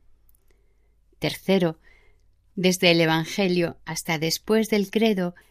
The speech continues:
considera la predicación de nuestro Salvador. Promete querer, vivir y morir en la fe y en la obediencia de su santa palabra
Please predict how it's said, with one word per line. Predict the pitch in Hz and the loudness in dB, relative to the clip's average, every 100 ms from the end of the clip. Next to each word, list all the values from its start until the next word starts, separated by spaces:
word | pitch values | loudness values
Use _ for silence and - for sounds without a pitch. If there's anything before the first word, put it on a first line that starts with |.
| _ _ _ | _ _ _
considera | - 190 190 - 175 180 226 240 | 2 4 4 2 2 2 2 4
la | 220 202 | 2 0
predicación | 180 175 160 160 151 - 190 185 185 | 0 0 0 -2 -8 -2 0 2 2
de | 175 | 2
nuestro | 170 165 - - 165 | 0 -2 -6 -4 -4
Salvador. | - 165 151 151 170 180 - _ _ - - - | 0 -2 0 -2 0 -2 -4 _ _ -20 -20 -6
Promete | - 190 190 226 - 277 269 | 2 4 6 4 2 -4 -2
querer, | 202 180 214 208 - _ _ | -2 0 0 -2 -6 _ _
vivir | 156 170 175 214 247 - - - | -2 0 2 2 0 -2 -14 -2
y | 202 | 0
morir | 180 165 202 254 202 | 2 0 2 2 2
en | 160 151 | 2 4
la | 156 | 0
fe | - - 190 180 - | -4 -2 -2 -2 -4
y | 170 | 0
en | 175 170 | 4 4
la | 165 | 2
obediencia | 156 156 165 226 233 - 185 165 | 0 0 2 2 2 0 -2 -2
de | 165 | -2
su | - | -4
santa | 160 165 160 156 160 | -2 0 0 0 -2
palabra | - 156 208 196 196 | -2 0 0 0 -4